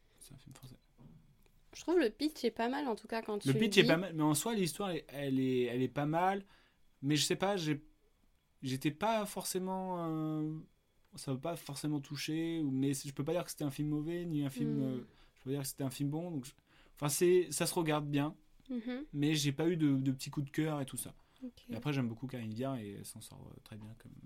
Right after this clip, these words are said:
Speaker 1: d'habitude.
Speaker 2: Hmm.
Speaker 1: Et donc, le petit jeu, j'espère que t'es concentré. Je sais pas si c'est une bonne chose qu'on ait fait ça le matin pour toi.
Speaker 2: <laughs> Ça va, c'est toi qui es à l'ouest.
Speaker 1: <laughs> C'est moi.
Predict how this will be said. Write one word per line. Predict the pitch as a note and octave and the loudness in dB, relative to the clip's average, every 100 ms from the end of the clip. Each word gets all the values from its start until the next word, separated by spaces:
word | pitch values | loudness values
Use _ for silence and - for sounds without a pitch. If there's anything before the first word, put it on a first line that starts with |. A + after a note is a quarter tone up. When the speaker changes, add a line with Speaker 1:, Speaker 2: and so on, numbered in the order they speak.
| - | -18
Speaker 1:
d'habitude. | - A2 C4 | -18 -14 -10
Speaker 2:
Hmm. | B3 A#3 A#3 - - - - | -8 -10 -14 -20 -20 -14 2
Speaker 1:
Et | |
donc, | C#3+ D#3 | 4 4
le | F#3+ | 2
petit | - G#3+ | 2 4
jeu, | D3+ D3+ - - - - - | 4 4 0 -12 -20 -20 -6
j'espère | C#3 B2 D#3 | -4 -2 -2
que | |
t'es | D3+ | -2
concentré. | C3+ C3+ C3+ A#2+ C3+ - - - | -2 -2 -4 -4 -6 -6 -16 -20
Je | |
sais | - | -14
pas | B2 | -10
si | - | -6
c'est | A#2+ | -4
une | |
bonne | A2+ | -4
chose | G#2 A#2+ | -6 -8
qu'on | A2 | -10
ait | G#2 | -10
fait | |
ça | - G#2 | -10 -10
le | |
matin | G#2 G2+ G#2+ | -8 -10 -14
pour | G2+ | -14
toi. | - B2 C#3+ _ _ - | -14 -14 -16 _ _ -12
Speaker 2:
<laughs> | - - - - - - | -2 -2 -2 -8 -12 -10
Ça | A#3 | -4
va, | G#3 C4 | 0 0
c'est | C4 - | -2 -6
toi | C4+ | -8
qui | - A#3 | -6 -6
es | G#3+ | -6
à | G#3 | -4
l'ouest. | G#3+ G#3+ - | -4 -6 -12
Speaker 1:
<laughs> | _ | _
C'est | - B2 | -10 -8
moi. | G2 | -8